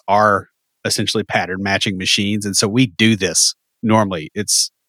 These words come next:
you know, something that comes from our evolutionary history. Like, it's just, it's a thing. The problem comes when there is an insignificant amount of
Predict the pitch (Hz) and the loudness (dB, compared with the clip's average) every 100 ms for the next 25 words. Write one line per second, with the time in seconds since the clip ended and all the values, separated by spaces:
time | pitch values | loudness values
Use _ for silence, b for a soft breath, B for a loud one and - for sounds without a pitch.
0 | _ _ 110 92 - 135 127 104 101 107 | _ _ -6 0 0 2 2 0 2 0
1 | 98 - 101 98 90 92 - 104 92 98 | 0 -2 2 2 0 -4 -2 -2 0 -2
2 | - 92 85 104 - 87 82 - 92 - | 0 -2 -2 -4 -6 -8 -12 -12 -12 -10
3 | 98 - _ - 87 - 107 - B B | -10 -12 _ -10 -10 -6 -6 -8 B B
4 | B B B B B _ 127 - 175 196 | B B B B B _ -8 -2 0 0
5 | 131 120 104 98 113 104 107 107 101 104 | 2 0 0 -2 -4 -2 0 -2 -2 -4
6 | 98 - - 98 95 92 - _ _ _ | -4 -6 -6 -6 -6 -10 -16 _ _ _
7 | _ 147 151 127 117 113 120 104 104 107 | _ 2 2 2 0 0 -2 -2 0 -2
8 | - 95 | -2 -10